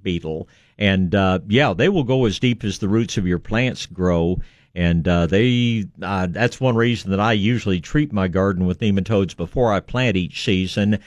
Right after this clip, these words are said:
Uh, their biggest problem, of course, is with, uh, root crops like potatoes and onions and jicama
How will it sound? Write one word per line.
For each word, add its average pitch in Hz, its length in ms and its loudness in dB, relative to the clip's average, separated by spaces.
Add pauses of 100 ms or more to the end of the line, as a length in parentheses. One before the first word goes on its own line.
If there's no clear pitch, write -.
(300)
Uh, 101 200 2
their 113 340 4
biggest 180 500 -2
problem, 117 500 0
of 95 160 -2
course, 123 380 0
is 98 180 0
with, 101 220 2 (100)
uh, 92 340 2
root 117 300 0
crops 110 420 -4
like 98 280 -4
potatoes 104 640 -2
and 87 240 2
onions 101 640 2
and 90 160 0
jicama 95 580 -2